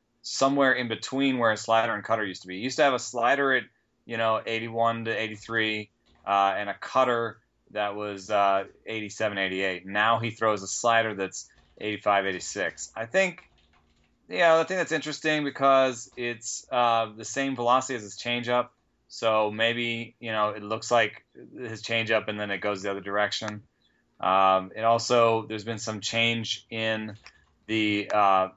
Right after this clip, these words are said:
vertical movement. Obviously, that has a, you know, for a slider, that has a lot to do with, uh, the velocity of the pitch. So,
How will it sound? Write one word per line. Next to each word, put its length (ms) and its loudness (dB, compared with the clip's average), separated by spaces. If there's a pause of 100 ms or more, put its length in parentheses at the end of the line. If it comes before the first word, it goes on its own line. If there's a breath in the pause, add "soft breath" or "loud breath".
vertical 420 -2
movement. 540 0 (320)
Obviously, 600 0
that 220 -2
has 180 -2
a, 100 -8 (140)
you 120 -12
know, 100 -4
for 160 -6
a 20 -4
slider, 380 0
that 60 2
has 120 -2
a 60 -8
lot 260 2
to 80 -12
do 300 -6
with, 280 -4
uh, 400 2
the 80 -10
velocity 460 0
of 80 -2
the 80 -6
pitch. 400 -2
So, 300 4